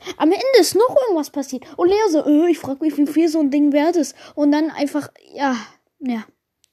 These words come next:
Es war einfach alles so komisch.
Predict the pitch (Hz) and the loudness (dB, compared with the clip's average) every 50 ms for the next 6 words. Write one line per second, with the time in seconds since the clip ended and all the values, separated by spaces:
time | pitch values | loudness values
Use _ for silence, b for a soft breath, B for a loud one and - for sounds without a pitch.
0 | _ _ _ - 247 - - - 233 226 - - 233 226 - 240 240 - - - | _ _ _ -14 -14 -12 -8 -8 -8 -6 -6 -8 -10 -10 -12 -14 -16 -16 -14 -12
1 | 269 254 - 285 - - - 277 277 - - - 262 285 302 311 330 339 330 - | -12 -10 -8 -10 -10 -8 -8 -10 -10 -4 0 2 4 4 4 6 6 4 4 2
2 | - 277 277 - 277 277 294 - - 311 294 - - 269 240 247 269 277 285 - | 0 -4 -4 -2 -2 -2 -2 -2 -4 -6 -6 -6 -6 -6 -6 -6 -6 -8 -12 -18
3 | - - - | -20 -20 -20